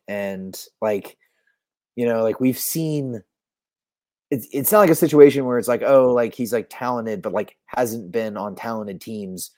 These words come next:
So if we just, like, put him on talented, like, a different talented team, a team with more talent, like, he'll thrive. Like, we've seen him in, like, perfect situations, and he still hasn't been able to get it done.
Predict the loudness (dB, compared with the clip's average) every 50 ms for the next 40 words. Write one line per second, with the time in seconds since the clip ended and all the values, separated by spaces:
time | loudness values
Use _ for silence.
0 | _ _ _ _ _ -2 0 0 0 0 -2 -6 -4 -4 -4 -4 -6 -4 -2 -2
1 | 0 0 0 -2 -2 -4 -8 -8 -8 -8 -8 -8 -8 -6 -6 -6 -8 -8 -10 -12
2 | _ _ _ _ -14 -10 -8 -8 -6 0 2 2 2 0 -6 -8 -10 -8 -8 -6
3 | -6 -6 -8 -10 -12 -12 -12 -12 -10 -10 -10 -12 -14 -18 _ _ _ _ _ _
4 | _ _ _ _ _ _ _ -6 -4 -4 -2 -2 -4 -2 0 0 0 0 0 -4
5 | -4 -4 -4 -6 -8 -8 -10 -10 -8 -8 -8 -8 -8 -4 0 2 4 4 2 0
6 | -2 -4 -6 -8 -8 _ _ _ _ _ _ _ _ -10 -10 -8 -6 -4 -4 -4
7 | -2 -4 -4 -4 -6 -6 -8 -10 -10 -6 0 0 2 2 2 -4 -4 -6 -6 -4
8 | -4 -4 -4 -6 -8 -14 -14 -12 -12 -12 -12 -12 -12 -8 -4 0 0 0 0 -2
9 | -8 -10 -8 -8 -10 -10 -8 -10 -10 -10 -10 -12 -12 -12 -14 -16